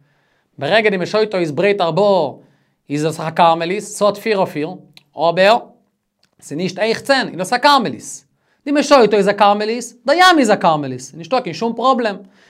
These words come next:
אינו אלא כרמליס, און מוציא מכרמליס לכרמליס. פון ספינו, ארויס מאכן צום ים טאר מען נישט, זיי מוציא מרשות היחיד לכרמליס. אבער די משוטו, ברגע,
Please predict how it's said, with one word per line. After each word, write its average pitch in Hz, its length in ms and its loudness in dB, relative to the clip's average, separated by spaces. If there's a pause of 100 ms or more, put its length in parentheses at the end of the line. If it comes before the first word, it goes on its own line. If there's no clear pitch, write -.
(200)
אינו 269 320 6
אלא 254 200 4
כרמליס, 156 640 -2 (280)
און 220 120 -6
מוציא 330 340 4
מכרמליס 262 560 4
לכרמליס. 285 720 2 (640)
פון 170 120 -6
ספינו, 214 800 4 (220)
ארויס 214 360 2
מאכן 208 260 -4
צום 208 200 -6
ים 202 180 0
טאר 202 200 0
מען 196 140 -4
נישט, 190 300 -8
זיי 151 160 -12
מוציא 190 260 -4
מרשות 170 240 -8
היחיד 240 320 0
לכרמליס. 185 560 0
אבער 196 180 0
די 269 140 -2
משוטו, 240 760 -2 (320)
ברגע, 220 400 2